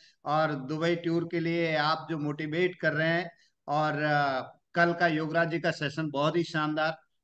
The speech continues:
एकदम पॉलिसी को क्रिस्टल क्लियर किया आपने किया।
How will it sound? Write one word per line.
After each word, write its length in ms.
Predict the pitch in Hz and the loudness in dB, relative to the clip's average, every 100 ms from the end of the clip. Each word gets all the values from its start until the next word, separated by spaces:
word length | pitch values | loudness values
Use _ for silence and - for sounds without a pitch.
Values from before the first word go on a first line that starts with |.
| - | -8
एकदम 320 | 160 151 180 160 - - - | -6 0 -2 -2 -10 -10 -2
पॉलिसी 380 | 156 160 165 | 0 0 -2
को 160 | 170 180 | -2 -4
क्रिस्टल 460 | - 208 - 220 196 | -4 -8 -4 -4 -4
क्लियर 400 | - 160 170 165 | -2 0 0 0
किया 300 | 165 165 160 | 0 2 0
आपने 560 | 151 143 151 165 165 | 0 -4 -2 -2 -2
किया। 400 | 165 151 156 156 | -2 -4 -4 -6